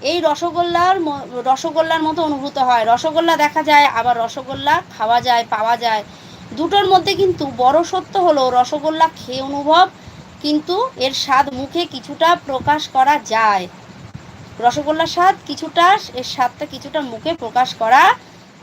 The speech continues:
যায়, পুরোটা প্রকাশ করা যায় না। যাবে কি? আমি ম্যাক্সিমাম কি বলবো, রসগোল্লা মিষ্টি, কিন্তু তা বলে কি শুধু হবে?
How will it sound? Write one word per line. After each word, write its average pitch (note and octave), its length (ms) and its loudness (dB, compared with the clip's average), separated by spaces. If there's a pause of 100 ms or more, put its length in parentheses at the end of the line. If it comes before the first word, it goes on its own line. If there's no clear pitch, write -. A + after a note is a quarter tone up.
যায়, G#3+ 420 0 (840)
পুরোটা F#4+ 380 4
প্রকাশ C4+ 400 -2
করা B3+ 240 2
যায় A3 240 0
না। A3 180 -6
যাবে G3+ 280 -6
কি? D4+ 400 -8 (280)
আমি D4 300 2
ম্যাক্সিমাম C4+ 680 0
কি D4 120 -10
বলবো, D4+ 320 -2
রসগোল্লা C4+ 520 0
মিষ্টি, C4+ 500 -8
কিন্তু B3+ 300 -10
তা A3+ 160 4
বলে D#4 240 0
কি C4 280 -8 (400)
শুধু C#4+ 240 -4
হবে? B3 480 4